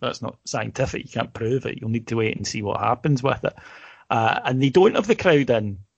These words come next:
pushing them onwards. And, and, you know, we talk about pressure and whatnot, and that can be, but they could have done with a bit of pressure at the weekend, because in that second half, I, I'm watching them knock the ball about in front of our team, who are just saying, "Oh, on you go, we're two nil up,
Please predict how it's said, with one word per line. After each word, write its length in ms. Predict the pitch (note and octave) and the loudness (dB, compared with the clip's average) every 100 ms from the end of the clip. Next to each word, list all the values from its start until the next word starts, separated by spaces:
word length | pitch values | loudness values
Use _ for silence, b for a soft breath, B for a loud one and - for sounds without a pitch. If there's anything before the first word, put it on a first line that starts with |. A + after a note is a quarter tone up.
| - | -4
pushing 300 | C#3+ A#2+ B2 | -2 0 -2
them 160 | A2+ | -2
onwards. 320 | A2 G#2+ A2 C3 | -2 -4 -4 -2
And, 140 | C#3+ | 0
and, 320 | D3+ D3 C3 | 2 2 2
you 60 | C#3 | 2
know, 60 | A#2+ | 2
we 100 | A#2 | 2
talk 280 | C3 A#2+ | 0 0
about 200 | A2+ A#2 | -2 -4
pressure 360 | - B2 C3+ C#3+ | 0 0 2 2
and 120 | C3+ | 2
whatnot, 260 | C3 B2+ B2 | 2 0 0
and 80 | A#2+ | 0
that 160 | B2+ | 0
can 120 | A#2+ | -2
be, 100 | A2+ | -2
but 140 | A2+ - B B - | -2 -4 B B 4
they 100 | G#3+ | 4
could 140 | - | 4
have 80 | C#3 | 4
done 200 | C#3 G#3 | 4 2
with 120 | C4 | 0
a 40 | |
bit 100 | A#3+ | 0
of 80 | - | 0
pressure 260 | - D#3 - | 0 -2 -2
at 40 | |
the 20 | C#3+ | -6
weekend, 320 | - C#3+ B2+ | -2 -2 -2
because 480 | B2 D3+ C3+ A#2+ - B B B - | -4 0 0 -2 -12 B B B 0
in 160 | G#3+ B3+ | 2 4
that 180 | A3 - | 2 0
second 300 | C#3+ - C3 | -8 -8 -4
half, 360 | D#3 E3+ - - | -2 -2 -6 -10
I, 160 | D#3+ - | -10 -8
I'm 160 | D3+ D3+ | -6 -2
watching 320 | G3+ - A#3+ | -2 -4 -6
them 280 | G#3 C3+ G#2+ _ _ | -6 -6 -10 _ _
knock 240 | D3 D3+ D#3 | 0 0 0
the 60 | |
ball 260 | C3+ C3 C3 | 2 2 2
about 380 | A2+ B2 C#3+ C#3 _ B2+ | 2 0 0 -2 _ -12
in 80 | |
front 260 | A2+ C#3+ C#3+ | -6 -4 -2
of 140 | B2+ | 0
our 180 | C3 B2 | 0 0
team, 460 | B2 - C#3 D#3 - _ _ _ - D3 | -2 -4 -2 -2 -4 _ _ _ -6 2
who 100 | C#3 | 4
are 120 | B2+ | 4
just 200 | D3 - | 0 -4
saying, 220 | C#3+ E3+ | -2 -2
"Oh, 240 | G3 G#3 | -4 -4
on 100 | A#3+ | -4
you 80 | G3 | 0
go, 140 | - G#3+ | 2 0
we're 180 | F3 | 0
two 160 | - G3+ | -4 0
nil 240 | C#3+ B2 | 4 4
up, 160 | D3+ | 4